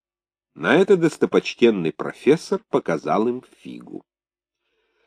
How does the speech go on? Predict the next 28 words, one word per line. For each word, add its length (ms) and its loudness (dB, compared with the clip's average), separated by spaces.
«Даже 400 6
если 380 6
на 160 8
улицах 520 6
попрошайничать 960 2
станете, — 680 -2
были 240 -2
его 180 -2
слова, — 400 -4
я 240 4
ни 300 2
единого 640 4
грошика 580 4
вам 200 -2
не 100 -8
уступлю». 560 -10
После 280 4
такого 360 8
посула 420 4
он 240 4
набросился 580 2
на 100 0
студентов 580 2
с 60 -18
кулаками, 600 2
при 220 4
этом 240 4
кричал, 480 0